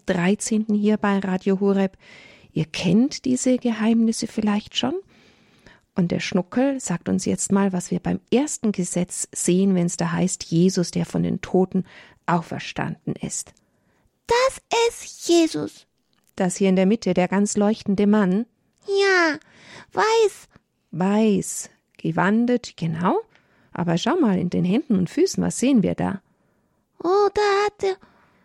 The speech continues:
Speaker 2: das ist, hm, hm.
Speaker 1: Das sind die Wunden, Schnuckel, vom Kreuz. Er wurde ja ans Kreuz geschlagen,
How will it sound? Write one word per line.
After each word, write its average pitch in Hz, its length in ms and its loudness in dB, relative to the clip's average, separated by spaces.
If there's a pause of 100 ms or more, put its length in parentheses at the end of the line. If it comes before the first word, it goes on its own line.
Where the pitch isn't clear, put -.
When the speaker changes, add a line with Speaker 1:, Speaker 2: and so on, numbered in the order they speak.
(300)
Speaker 2:
das 381 400 0
ist, - 340 -4
hm, 339 320 -4 (120)
hm. 392 480 4 (640)
Speaker 1:
Das - 180 -8
sind 170 180 4
die 165 160 0
Wunden, 214 340 0
Schnuckel, 170 520 -4 (420)
vom 175 240 -2
Kreuz. 262 480 0
Er 180 140 0
wurde 196 180 2
ja 202 80 2
ans 185 240 -4
Kreuz 233 420 -2
geschlagen, 185 720 -2